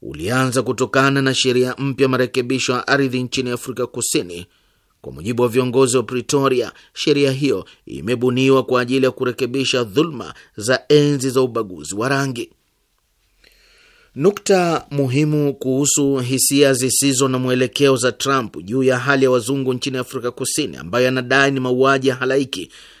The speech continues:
ni kwamba zinatokana na madai ya uongo na yasiyo na msingi wowote. Huku akiwa anafahamu vizuri jinai kubwa zinazofanywa na Israel huko Gaza,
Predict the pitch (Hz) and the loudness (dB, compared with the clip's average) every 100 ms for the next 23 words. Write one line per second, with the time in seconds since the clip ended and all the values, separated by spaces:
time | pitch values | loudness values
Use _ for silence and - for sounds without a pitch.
0 | _ 82 78 123 127 127 113 131 127 135 | _ -16 -10 -2 2 2 0 -2 0 -2
1 | - 139 139 135 135 131 117 127 139 135 | 2 2 4 2 0 0 2 4 6 6
2 | 127 127 143 120 104 95 90 - _ 151 | 4 4 4 4 -4 -10 -14 -20 _ 0
3 | 139 135 - - 127 80 78 90 - 73 | 4 4 2 -2 -2 -4 -8 -6 -6 -8
4 | 85 107 131 143 - - _ _ _ _ | -6 2 6 6 4 -6 _ _ _ _
5 | _ _ _ _ _ _ _ 67 82 120 | _ _ _ _ _ _ _ -16 -6 -4
6 | 123 123 120 135 127 123 - 131 131 131 | 2 2 4 4 4 0 4 4 4 0
7 | 113 117 135 135 120 120 127 135 135 123 | -2 -2 2 2 2 -2 0 2 2 0
8 | - 151 95 - - - 73 85 127 117 | -4 -4 -6 -12 -20 -14 -10 -2 -2 0
9 | 92 139 135 131 127 127 139 127 131 127 | 0 2 2 2 -2 -2 -2 0 2 0
10 | 120 139 120 117 139 120 101 | 0 -4 -4 0 0 0 -6